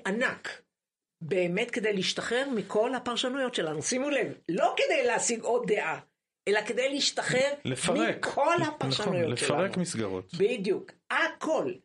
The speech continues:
Speaker 1: לפרק ולייצר סינתזה אחת. זהו, וואחד, וואחד, וואחד,
Speaker 2: Lifetime.
Speaker 1: אה, אה, התנסות, ויש לי כמה תרגילים שאנחנו עושים בתהליכי הלמידה.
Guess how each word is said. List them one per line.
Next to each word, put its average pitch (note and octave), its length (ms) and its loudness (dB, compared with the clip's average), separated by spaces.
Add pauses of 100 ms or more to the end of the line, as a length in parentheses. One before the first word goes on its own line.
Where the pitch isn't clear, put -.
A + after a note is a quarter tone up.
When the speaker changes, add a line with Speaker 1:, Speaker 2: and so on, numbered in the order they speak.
(100)
Speaker 1:
לפרק F3+ 720 -2
ולייצר F3+ 540 0
סינתזה D#3 640 -2
אחת. - 400 -10 (600)
זהו, F#3+ 400 0
וואחד, D#3 640 -2 (560)
וואחד, F3 540 0
וואחד, E3+ 580 0
Speaker 2:
Lifetime. E3 180 -2
Speaker 1:
אה, D3+ 640 2 (440)
אה, C#3+ 340 0
התנסות, E3+ 500 -2
ויש E3+ 320 -2
לי A3+ 120 -2
כמה G#3 240 -2
תרגילים E3 460 -2
שאנחנו E3+ 320 -4
עושים F3+ 240 -2
בתהליכי E3 480 -4
הלמידה. D#3 720 0